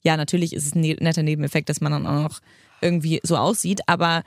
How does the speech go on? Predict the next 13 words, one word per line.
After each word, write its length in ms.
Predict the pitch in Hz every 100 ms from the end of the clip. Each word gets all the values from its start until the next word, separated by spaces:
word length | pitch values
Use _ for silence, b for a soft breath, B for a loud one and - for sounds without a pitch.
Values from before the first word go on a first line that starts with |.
| B B B B
ich 140 | 190
krieg 180 | - 240
halt 140 | 220 190
relativ 340 | 202 202 214
schnell 200 | 202 190
Muskeln 360 | 196 - 185 185
und 120 | 180
das 160 | 180 -
halt 160 | 175
auch 80 | 165
in 60 | 175
den 180 | 160 151
Beinen. 460 | 170 127 120 156